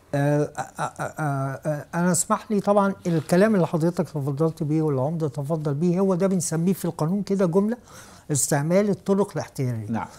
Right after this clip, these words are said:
Speaker 1: فيضفي على نفسه م-، مسوح الرهبان و-، وال-، إنه هو من آل البيت و-، و-، و-، وكلها دي ويبعت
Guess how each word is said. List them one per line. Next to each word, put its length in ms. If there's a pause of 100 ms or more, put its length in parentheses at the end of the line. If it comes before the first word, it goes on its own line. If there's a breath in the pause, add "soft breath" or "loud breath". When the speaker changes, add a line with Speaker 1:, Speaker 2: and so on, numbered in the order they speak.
(200 loud breath)
Speaker 1:
فيضفي 520
على 220
نفسه 420 (200)
م-، 260
مسوح 520
الرهبان 1040
و-، 240 (500 loud breath)
وال-، 680
إنه 260
هو 320
من 280 (100)
آل 160
البيت 580
و-، 40
و-، 400
و-، 360
وكلها 380
دي 160
ويبعت 440